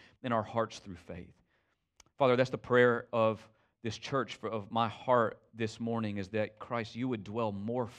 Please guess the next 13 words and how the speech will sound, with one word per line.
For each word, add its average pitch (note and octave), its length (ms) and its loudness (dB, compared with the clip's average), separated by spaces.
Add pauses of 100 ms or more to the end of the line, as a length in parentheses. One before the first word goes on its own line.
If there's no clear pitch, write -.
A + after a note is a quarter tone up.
(160)
fully B2+ 420 -6
in F#2+ 100 -12
us. - 380 -14 (640)
That A#2+ 100 2
as C3 120 4
we D3+ 120 4
look C#3 320 2
towards D3 320 0
a, G#2+ 220 2
a, G#2 340 -4
a - 20 -2
week B2+ 420 0 (140)
of G#2+ 140 -4